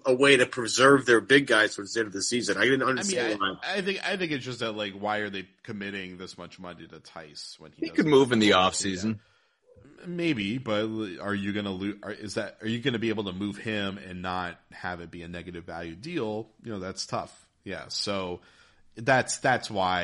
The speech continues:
Speaker 2: especially, it just doesn't make sense to trade for that guy and then not be playing him. I get, like, you don't, you don't pay set, what, six, seven million dollars multiple years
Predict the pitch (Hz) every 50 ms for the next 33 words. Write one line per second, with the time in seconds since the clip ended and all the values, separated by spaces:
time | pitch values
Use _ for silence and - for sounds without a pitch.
0 | 95 95 110 - - 190 175 - - 147 143 - 135 127 - 165 - - 135 -
1 | 139 127 117 104 - 117 110 101 - 95 - - - 98 98 95 - 98 92 87
2 | 87 - 87 82 82 82 82 85 90 82 82 82 82 85 80 80 80 - 85 76
3 | - - - 82 82 85 90 98 101 98 98 104 104 _ _ _ _ _ _ _
4 | - 117 127 127 - 131 117 110 104 - - _ _ _ - - 143 170 180 170
5 | 156 156 175 226 240 - 135 147 196 233 233 - - - - 180 196 160 120 110
6 | 107 113 - _ _ _ - - - - - - - 104 107 107 107 101 98 87
7 | - - - - 101 - - - 104 95 95 92 95 95 95 90 92 90 92 95
8 | 95 90 - - 92 87 - - 92 92 113 131 127 110 98 98 -